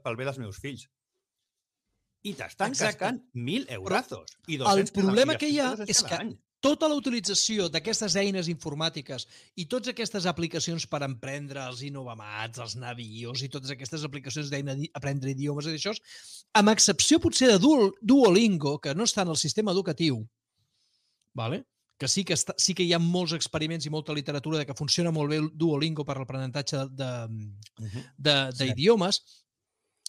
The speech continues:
Speaker 2: no hi ha validació. És una editorial, una empresa... treu un producte, posa el producte al mercat i no hi ha hagut una validació de la
Speaker 3: Això
Speaker 2: seva
Speaker 3: està
Speaker 1: I aquella,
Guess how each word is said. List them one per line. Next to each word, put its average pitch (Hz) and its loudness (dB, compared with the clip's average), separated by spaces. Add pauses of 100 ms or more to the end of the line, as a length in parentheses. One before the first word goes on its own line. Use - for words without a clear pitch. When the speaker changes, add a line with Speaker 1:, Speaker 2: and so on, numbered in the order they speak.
(460)
Speaker 2:
no 185 4
hi 240 2
ha 233 2
validació. 208 -2 (560)
És - -6 (360)
una 269 -2
editorial, 240 0 (640)
una 254 4
empresa... 196 0 (360)
treu 196 4
un 285 -4
producte, 220 -2 (160)
posa 196 0
el 285 -10
producte 247 -4
al 208 0
mercat 180 -2 (120)
i 233 0
no 240 2
hi 269 0
ha 262 -2
hagut 226 -4
una 247 0
validació 196 2
de 240 0
la 196 -2
Speaker 3:
Això - 2
Speaker 2:
seva 135 6
Speaker 3:
està 143 4
Speaker 1:
I - -
aquella, 165 6